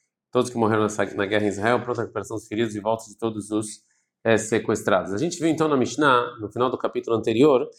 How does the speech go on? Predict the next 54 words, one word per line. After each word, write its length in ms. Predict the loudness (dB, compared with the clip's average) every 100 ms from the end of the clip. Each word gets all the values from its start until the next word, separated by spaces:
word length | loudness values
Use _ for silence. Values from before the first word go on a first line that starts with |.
| _ _ 0
que 100 | 2
a 60 |
pessoa 220 | 4 0 2
que 60 |
faz 120 | 2
uma 160 | 2 2
kamitzá, 500 | 4 4 4 4 2
e 60 | 2
relembrando 380 | 0 2 -2
que 40 | -2
tem 120 | -6
que 100 | -2
ver 120 | 0
a 40 | 0
introdução 560 | -2 -8 -10 -4 -2
do, 220 | -2 -4
do 420 | -8 -18 _ _ -8
tratado 440 | -4 0 0 0
para 160 | -2 -2
esses 320 | -2 -10 -10
conceitos, 480 | -6 -4 -2 -4 0
uma 120 | -2
pessoa 220 | 0 -6
que 60 | -4
faz 120 | -6
kamitzá, 360 | -4 -2 -2 -2
que 100 | -4
é 40 |
quando 180 | -6 -6
o 20 |
Cohen 160 | -4 -4
tirava 240 | -4 -4
os 80 | -4
três 240 | -4 -2
dedos 220 | -2 -2
do 60 | -6
sacrifício 440 | -6 -8 -8 -10 -10
de 60 |
trigo, 400 | 2 2 2 0 -4 _ _ _ _ -2
que, 340 | 2 4 2 -4 _ _
é, 120 | 0 4
pensando 360 | 4 4 2
em 60 | 4
comer 400 | 4 6 4 0
o 80 | -6
que 120 | -6
sobrou 360 | -2 2 2 2
da 80 | 2
minhá 360 | 2 2 2
no 140 | 2 2
dia 140 | 0
seguinte, 420 | 0 -2 -2 -2
ou 80 | -4
sacrificar 680 | -4 -8 -8 -10 -2 0